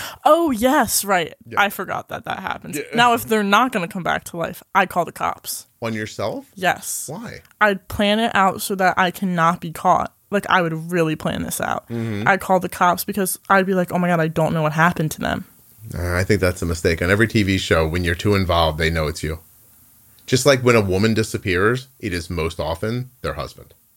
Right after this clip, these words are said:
Speaker 2: that kills them.
Speaker 1: Well, yeah.
Speaker 2: <laughs> I'm just saying. So you don't wanna be too involved in it. I don't know. I, so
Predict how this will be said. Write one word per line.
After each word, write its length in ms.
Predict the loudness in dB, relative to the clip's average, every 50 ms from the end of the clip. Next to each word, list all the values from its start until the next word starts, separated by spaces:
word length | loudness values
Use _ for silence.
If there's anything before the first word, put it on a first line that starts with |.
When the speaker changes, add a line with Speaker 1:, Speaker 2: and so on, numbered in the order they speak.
| _ _ _ _ _
Speaker 2:
that 80 | -18 -16
kills 240 | -14 -14 -16 -16 -18
them. 120 | -20 -20 _ _ _ _ _ _ _ _ _ _ _ _ _ _ _ _ _ _ -4
Speaker 1:
Well, 480 | 0 4 4 4 4 4 2 -2 -4 _
yeah. 380 | -6 -2 0 0 2 0 0 -2 -6
Speaker 2:
<laughs> 60 | -4
I'm 80 | 2 4 6 8 8 8 8 6 2 2 -2 -8 -10 -14 -14 -14 -16 -16 -18 -18 -18 -16 -16 -14 -14
just 120 | -10 -6 -4
saying. 260 | -2 -2 -2 -4 -8 -14 -20 -20 -12 -4
So 120 | 0 2
you 100 | 2 4
don't 120 | 2 2
wanna 140 | 2 0 -2
be 100 | -2 -4
too 200 | -4 -4 -4 -4
involved 500 | -4 -4 -4 -6 -8 -8 -8 -10 -12 -14
in 60 | -20 -20
it. 180 | -20 -20 -20 _ _ _ _ _ _ _ _
I 140 | -6 -2 2
don't 160 | 2 2 2
know. 200 | 0 -4 -6 -4 0
I, 180 | 2 2 2 0 -2 -8
so 260 | -8 -4 -4 -4 -4